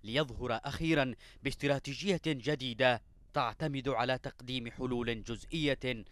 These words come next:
بعد أن فشل مع الأطراف اليمنية في التوصل إلى حل شامل.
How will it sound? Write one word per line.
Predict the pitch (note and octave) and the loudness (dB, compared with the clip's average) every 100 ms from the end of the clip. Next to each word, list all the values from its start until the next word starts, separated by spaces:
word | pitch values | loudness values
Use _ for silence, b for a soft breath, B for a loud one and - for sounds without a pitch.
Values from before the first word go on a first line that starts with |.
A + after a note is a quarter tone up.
| b | b
بعد | C3 C3 C3 | 0 2 2
أن | C3+ C3 A2 | 2 0 -2
فشل | - G#3+ - E3 C#3+ | -2 -2 -2 0 0
مع | C3 C3+ | 2 0
الأطراف | C3+ C3+ C#3+ D3 - | -2 -4 0 0 0
اليمنية | C3 B2 B2+ G#2+ A#2 D#3 C#3 A#2 B B | -2 0 0 0 -2 2 2 0 B B
في | - | -4
التوصل | C3 - C#3 B2+ - C3 | -4 2 2 2 2 -2
إلى | B2+ C#3 B2+ | -2 0 2
حل | A#2+ - B2+ A2 A2 | 2 0 -4 -2 -4
شامل. | G#2 E3 C#3 G#2+ G2 F2 | 0 2 2 0 -4 -8